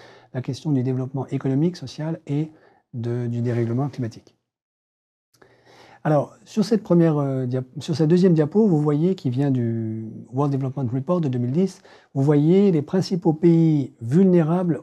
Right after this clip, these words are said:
aux événements climatiques extrêmes dont on sait que la fréquence va augmenter à cause du réchauffement climatique. Et la première remarque qu'il faut faire, c'est que la, la grande majorité de ces pays sont des pays du Sud, des pays littoraux.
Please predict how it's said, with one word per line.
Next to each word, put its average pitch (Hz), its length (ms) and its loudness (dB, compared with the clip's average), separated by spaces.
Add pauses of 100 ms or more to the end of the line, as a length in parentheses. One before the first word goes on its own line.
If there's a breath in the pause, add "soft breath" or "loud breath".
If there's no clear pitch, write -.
(140)
aux 135 360 -2
événements 143 480 0
climatiques 131 560 -6
extrêmes 160 580 -6 (520 loud breath)
dont 151 260 0
on 151 140 2
sait 202 240 0
que 175 140 -2
la 147 100 0
fréquence 151 400 -2
va 127 100 -2
augmenter 131 540 -2
à 131 140 -10
cause 175 180 -2
du 156 100 -4
réchauffement 135 520 -6
climatique. 120 520 -8 (460 loud breath)
Et 165 400 2
la - 80 -8
première 135 260 -4
remarque 135 200 -2
qu'il 123 100 -12
faut 123 100 -12
faire, 185 220 -4
c'est 156 100 -10
que 139 100 -12
la, 123 100 -8 (360)
la 127 240 -14
grande 180 220 2
majorité 147 380 0
de 147 40 -10
ces 123 120 -12
pays 160 200 -4
sont 165 120 -6
des 131 100 -2
pays 147 160 -2
du 139 80 -2
Sud, 127 240 -10 (800 loud breath)
des 120 80 -2
pays 139 220 0
littoraux. 131 400 -6